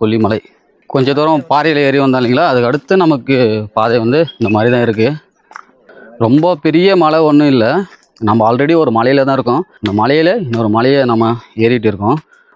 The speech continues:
மொத்தம் இந்த கொல்லிமலையோட உயரம் வந்து ஆயிரத்தி இரநூறு மீட்டர் உயரங்களாம். இந்த மலை வந்து ஒரு மணி நேரத்துல ஏறிடலாம்னு சொன்னாங்க.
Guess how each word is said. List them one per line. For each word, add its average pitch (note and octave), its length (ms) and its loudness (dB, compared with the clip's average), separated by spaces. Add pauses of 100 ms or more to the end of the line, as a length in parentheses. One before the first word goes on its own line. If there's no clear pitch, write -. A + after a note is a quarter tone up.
மொத்தம் A#2+ 240 -2
இந்த E3+ 140 0
கொல்லிமலையோட D3 540 2 (120)
உயரம் B2+ 260 2
வந்து B2+ 180 2 (340)
ஆயிரத்தி C#3 480 0
இரநூறு B2 380 0
மீட்டர் A#2+ 300 0
உயரங்களாம். G#2+ 440 -2 (680)
இந்த B2 160 0
மலை D3 160 2
வந்து F3 140 2 (100)
ஒரு C#3+ 140 0
மணி D3 160 2
நேரத்துல D3+ 320 -2
ஏறிடலாம்னு C3+ 340 -2
சொன்னாங்க. A#2 260 -2